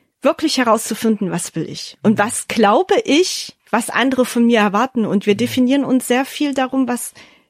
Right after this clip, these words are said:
Speaker 1: will unser Umfeld von uns. Und hier in
Speaker 2: Mhm.
Speaker 1: unserer westlichen Industriegesellschaft ist immer die erste Frage, "Was machst du?" Und damit ist in erster Linie gemeint, "Was machst du beruflich?" Und dann versucht jeder, aus seinem Job so möglichst, so viel wie möglich rauszuholen und voll unter Stress und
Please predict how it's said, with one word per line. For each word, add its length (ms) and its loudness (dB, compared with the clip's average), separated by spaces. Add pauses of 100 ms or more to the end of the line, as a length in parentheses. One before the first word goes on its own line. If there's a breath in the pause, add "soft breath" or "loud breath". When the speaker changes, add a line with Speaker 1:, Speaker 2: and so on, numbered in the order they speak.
(120)
Speaker 1:
will 300 2
unser 320 2
Umfeld 440 0
von 180 0
uns. 280 -2
Und 120 0
hier 200 4
in 60 2
Speaker 2:
Mhm. 60 0
Speaker 1:
unserer 260 2
westlichen 440 0
Industriegesellschaft 880 0
ist 60 -10
immer 140 -2
die 100 -4
erste 280 -4
Frage, 300 -8
"Was 200 -8
machst 320 -4
du?" 40 6 (220)
Und 180 0
damit 300 2
ist 200 -4
in 80 -6
erster 280 -4
Linie 220 -2
gemeint, 340 -2
"Was 140 -8
machst 200 -6
du 60 -2
beruflich?" 640 -2 (460 soft breath)
Und 160 0
dann 320 4
versucht 460 -4
jeder, 400 -2 (580 loud breath)
aus 200 0
seinem 280 4
Job 260 0
so 120 -2
möglichst, 680 -2
so 160 2
viel 340 2
wie 60 2
möglich 420 0
rauszuholen 640 2
und 220 0
voll 340 2
unter 160 0
Stress 460 -4
und 320 -2